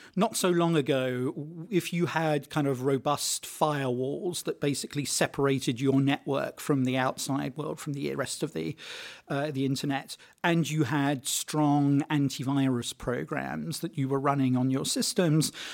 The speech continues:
you know, you could kind of, like, spot the threats coming and keep them out before they got in.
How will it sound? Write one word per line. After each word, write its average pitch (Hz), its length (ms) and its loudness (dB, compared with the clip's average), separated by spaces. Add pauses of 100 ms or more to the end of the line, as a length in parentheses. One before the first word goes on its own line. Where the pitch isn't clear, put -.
(140)
you - 80 2
know, - 80 2 (160)
you 185 160 0
could - 140 0
kind 254 360 2
of, 165 80 0
like, 160 240 2
spot - 460 0
the 147 80 2
threats - 440 -2
coming 151 600 -2 (140)
and 156 160 4
keep - 260 -2
them 147 140 4
out 139 260 2
before 143 300 2
they 127 160 0
got 127 240 0
in. 131 320 -4